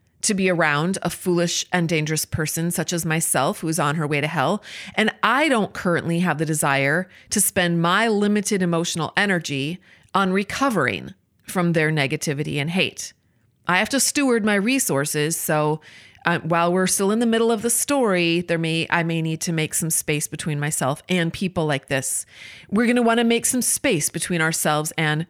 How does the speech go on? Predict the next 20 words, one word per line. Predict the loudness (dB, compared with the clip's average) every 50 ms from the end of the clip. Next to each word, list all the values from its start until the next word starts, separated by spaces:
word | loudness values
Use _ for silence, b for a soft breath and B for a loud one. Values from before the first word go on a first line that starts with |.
| _ _ _ -6
murderers | -2 0 0 0 2 2 0 0 0 0 -4 -6 -8 -8 -10 _ _ 0
also. | 0 0 2 2 0 0 -2 -4 -10 _ _ _ _ _ -8
Just, | -6 -4 -4 -6 -8 _ _ _ _ _ _ _ _ -4
you | -2
know, | 0 0 0 0 B B B B B
we're | B 2
gonna | 4 4 4
wanna | 4 4 4 4
make | 4 2 2 2
some | 0 0 0 0
space | 0 0 0 0 2 2 2 0 -4
between | -6 -4 -4 -2 0
ourselves | 0 0 0 0 2 2 2 2 0 -2 -4
and | -4 -4 -4 -2
toxic | -2 -2 -4 -2 -4 -8 -8 -8
people | -6 -6 -6 -4 -2 -4 -4 -4 -6 B B B B B B
who | 0 2 2
are | 2 2
still | 2 0 0 0 0 0 0 2
stuck | 2 0 0 0 0 0 2 2 0 -2 -4 -12 -20